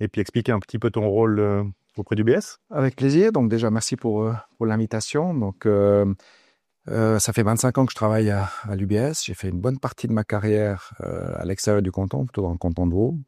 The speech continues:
Speaker 2: plutôt dans le département de la gestion de fortune. Et puis maintenant, ça fait trois ans que je suis de retour, euh, en Valais, très content. Comme tu l'as dit, j'ai repris la responsabilité du, du département de la,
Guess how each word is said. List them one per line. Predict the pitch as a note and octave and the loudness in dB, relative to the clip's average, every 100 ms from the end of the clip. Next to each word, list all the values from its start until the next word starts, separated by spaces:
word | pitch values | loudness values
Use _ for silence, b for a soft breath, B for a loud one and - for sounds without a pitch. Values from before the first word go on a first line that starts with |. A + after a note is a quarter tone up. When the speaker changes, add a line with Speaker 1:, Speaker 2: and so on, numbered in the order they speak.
| _ - | _ -4
Speaker 2:
plutôt | G2 | 0
dans | F2 | 2
le | E2+ | 2
département | F2+ F#2 - F#2+ | 0 -2 -2 0
de | F#2+ | 2
la | F2 | 0
gestion | F2+ - G2+ | -2 -4 -4
de | |
fortune. | - F2 A#2+ C3+ A2 - B B B B B - | -4 -4 0 2 0 -4 B B B B B -10
Et | F#2+ | -2
puis | F#2 | 0
maintenant, | F2+ G2+ | 2 2
ça | F2+ | 0
fait | F2 | -2
trois | - G2 G2+ G#2 | 0 2 4 4
ans | G2+ | 0
que | |
je | - | -2
suis | F#2+ | -4
de | |
retour, | F2 F2+ G2 F#2+ F2 | -2 -2 0 0 2
euh, | E2+ E2+ | 0 0
en | E2 D2+ | -2 -2
Valais, | G2+ G2 G#2 B2 C3+ _ | 2 4 4 4 0 _
très | - G2+ | -4 -2
content. | G2 F2+ G2+ A#2 | -2 -2 -2 -2
Comme | F#2+ | -2
tu | F2 | -2
l'as | F#2 F2+ | -2 -2
dit, | G2 | -2
j'ai | G2 | -4
repris | F2 - | -6 -6
la | F2 | -4
responsabilité | F2+ G2 - F#2+ F2+ F2 F#2 | -4 -4 -6 -4 -6 -4 -6
du, | F2 F2 | -4 -6
du | E2+ | -6
département | E2+ E2+ F2+ - F2+ F2+ E2+ | -8 -6 -8 -8 -6 -4 -2
de | |
la, | D#2+ E2+ F2+ | -4 -6 -8